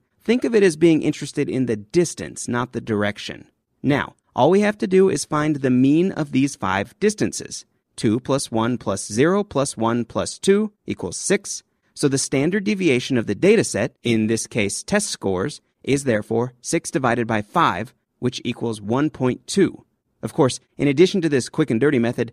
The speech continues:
there's also a more mathematically rigorous method. I'm a fan of the quick and dirty methods, but it's also good to know the quote-unquote right way to solve problems too. So if you'd like to see a demonstration of the more rigorous method, check out this week's Math Dude video extra episode on YouTube.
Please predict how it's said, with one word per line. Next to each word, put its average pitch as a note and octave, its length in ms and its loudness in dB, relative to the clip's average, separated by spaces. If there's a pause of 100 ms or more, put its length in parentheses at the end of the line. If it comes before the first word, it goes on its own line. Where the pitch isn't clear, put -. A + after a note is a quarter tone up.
(140)
there's G3 280 2
also E3 380 2
a C#3+ 100 0
more C#3+ 200 2
mathematically C3 720 -2
rigorous B2 420 0
method. - 320 -10 (260)
I'm - 160 0
a E3+ 60 0
fan G#3+ 320 2
of A#2 80 -4
the G#2+ 80 -4
quick A2 180 -8
and G2+ 100 -4
dirty G2 180 -4
methods, G2 420 -6 (160)
but C#3 80 2
it's D3+ 140 0
also G#3+ 260 2
good E3 220 0
to D3+ 100 0
know A#2+ 220 4
the G#2 360 0
quote-unquote G#2 720 -2
right C#3 320 -4
way G2 380 -8
to C#3+ 80 -4
solve G#2+ 300 -2
problems F2 440 -8
too. A#2+ 300 2 (240)
So C#3 240 0 (160)
if A2+ 140 -2
you'd E3 180 0
like E3 200 4
to C3+ 80 -4
see D3 180 0
a A#2 60 0
demonstration C3+ 680 0
of A2 140 -4
the A2+ 100 2
more A2 300 2
rigorous A2 440 -2
method, D3 300 -2 (220)
check G3 180 0
out F#3+ 180 2
this D#3+ 180 -2
week's D3+ 200 0
Math B2 320 0
Dude C3+ 220 0
video A2+ 300 4
extra C#3 300 0
episode G#2 420 -4
on G#2+ 260 -2
YouTube. G#2 560 -2